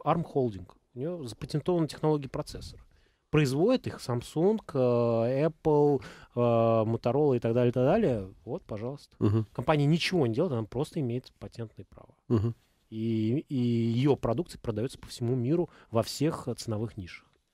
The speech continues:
Speaker 1: Поэтому, мне кажется, вот такой вот будет главный актив. А то, что действительно мир меняется,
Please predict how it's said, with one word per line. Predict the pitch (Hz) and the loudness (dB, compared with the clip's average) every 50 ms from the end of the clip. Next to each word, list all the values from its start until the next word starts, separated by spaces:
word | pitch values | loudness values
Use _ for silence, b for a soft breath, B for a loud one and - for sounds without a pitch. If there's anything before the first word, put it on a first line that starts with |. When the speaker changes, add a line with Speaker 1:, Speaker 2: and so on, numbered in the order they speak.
| - - _ _ _ _ _ _ _ _ _ _ _ _ _ _ _ - 143 - _ | -20 -20 _ _ _ _ _ _ _ _ _ _ _ _ _ _ _ -20 -20 -14 _
Speaker 1:
Поэтому, | - 127 147 - - 156 160 151 147 139 135 127 123 120 | -2 0 0 0 0 2 2 4 4 4 4 4 2 2
мне | 117 117 131 185 | 2 0 0 -2
кажется, | - 233 196 - 170 | -2 -4 -6 -4 -6
вот | 131 - | -6 -6
такой | - 113 - 160 170 | -8 -8 -6 -8 -6
вот | 135 | -6
будет | 110 117 123 113 | -4 -2 -2 -2
главный | 101 110 117 127 147 147 127 110 101 98 95 92 92 | 0 2 2 2 2 0 -4 -6 -6 -6 -8 -10 -14
актив. | 98 104 98 - - - - 104 123 - _ _ _ _ _ _ _ _ _ _ _ | -16 -16 -16 -16 -16 -18 -20 -20 -20 -20 _ _ _ _ _ _ _ _ _ _ _
А | - 113 113 117 117 117 120 135 127 123 - | -6 -2 0 2 4 2 2 0 -2 -4 -4
то, | - 160 | -4 -4
что | - - 123 | -4 -4 -6
действительно | 113 123 - - - - 131 | -6 -6 -8 -8 -4 -2 0
мир | 120 113 120 123 113 113 | 2 2 2 2 2 2
меняется, | 117 117 120 135 165 233 247 - - - - 110 104 104 95 | 2 2 2 2 2 0 -2 -4 -8 -8 -6 -6 -6 -6 -8